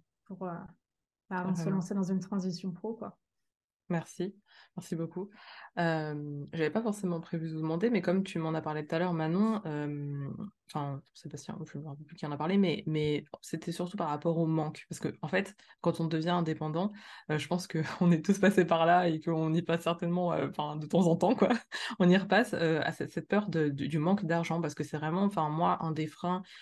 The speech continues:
Speaker 2: euh, que je rencontre le plus, euh, avec,
Speaker 1: Mm.
Speaker 2: euh, avec, euh, mes prospects, mes clients.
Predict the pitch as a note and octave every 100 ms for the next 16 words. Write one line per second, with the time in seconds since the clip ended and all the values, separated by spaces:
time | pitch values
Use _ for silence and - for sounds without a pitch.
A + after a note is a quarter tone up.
0 | - - D#3 D3 D3 D#3 D#3 D3 D3+ D#3
1 | D3 F#3 G3 - D3 C#3+ C#3 C#3 C#3+ F#3+
2 | C#3 C3+ C#3 C#3 C3+ C3+ C3+ C#3 C3+ B2+
3 | B2+ C#3+ E3 D3 - E3